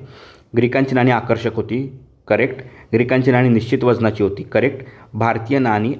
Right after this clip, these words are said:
आहत मुद्रा पद्धतीची असत, पंचमार्क कॉईन्स यांना म्हणतो आपण, म्हणजे हे all of the चारही कारणे बरोबर आहेत. ही झाली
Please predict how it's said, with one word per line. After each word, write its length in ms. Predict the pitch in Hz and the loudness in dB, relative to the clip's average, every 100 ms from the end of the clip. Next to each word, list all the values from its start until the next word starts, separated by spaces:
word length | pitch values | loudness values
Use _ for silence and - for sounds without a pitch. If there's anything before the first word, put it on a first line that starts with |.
| - - _ _ | -10 -20 _ _
आहत 360 | 107 107 143 139 | 0 2 0 0
मुद्रा 240 | 120 120 | 0 2
पद्धतीची 520 | 123 107 101 101 101 - | 2 0 0 0 0 0
असत, 440 | 110 98 - - - | 0 -2 -6 -8 0
पंचमार्क 380 | 107 107 110 104 | 0 2 0 0
कॉईन्स 320 | 98 98 98 | -2 -2 -2
यांना 160 | 98 | -4
म्हणतो 240 | 95 92 98 | -4 -4 -4
आपण, 220 | - - - - - - - - - - - - | -6 -10 -12 -20 -20 -20 -20 -20 -20 -20 -8 -2
म्हणजे 180 | 98 | 2
हे 400 | 107 113 113 - - | 4 4 2 0 0
all 160 | 107 | 2
of 140 | 117 110 | 2 -2
the 100 | 113 - | -8 -4
चारही 280 | 120 110 113 | -2 0 -2
कारणे 260 | 120 110 110 | -2 -2 0
बरोबर 280 | 101 95 90 | 0 2 0
आहेत. 140 | 92 - - _ _ _ - - _ _ _ - - - - - - - - - - - - - - - - - - - - - - - - - | -2 -12 -20 _ _ _ -20 -20 _ _ _ -20 -20 -20 -20 -20 -20 -20 -20 -16 -10 -8 -8 -16 -20 -16 -12 -12 -14 -18 -20 -20 -20 -20 -20 -6
ही 140 | - | 0
झाली 340 | 117 110 120 | 4 4 2